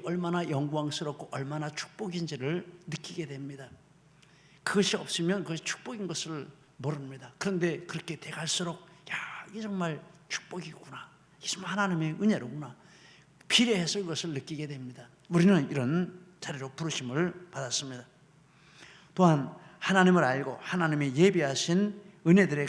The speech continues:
크심을 알고 누리도록 부르심을 받았습니다. 같이 한번 읽겠습니다. 에베소 일 장 십칠 절 이하, "계시의 정신을 너희에게 주사 하나님을 알게 하시고 너희 마음 눈을 밝히사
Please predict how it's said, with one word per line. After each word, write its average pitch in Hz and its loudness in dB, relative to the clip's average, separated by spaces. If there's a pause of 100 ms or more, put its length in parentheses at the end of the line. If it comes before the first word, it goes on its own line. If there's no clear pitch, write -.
크심을 196 2
알고 139 -4
누리도록 175 -4
부르심을 170 0
받았습니다. 131 -4
같이 - -4
한번 180 -2
읽겠습니다. 131 -6
에베소 143 -2
일 151 -4
장 156 2 (320)
십칠 - -4
절 156 2
이하, 127 -2 (800)
"계시의 147 4
정신을 147 -2
너희에게 131 0
주사 131 -6 (400)
하나님을 135 4
알게 123 -2
하시고 135 -4 (340)
너희 147 8
마음 131 -2 (180)
눈을 147 0
밝히사 143 -6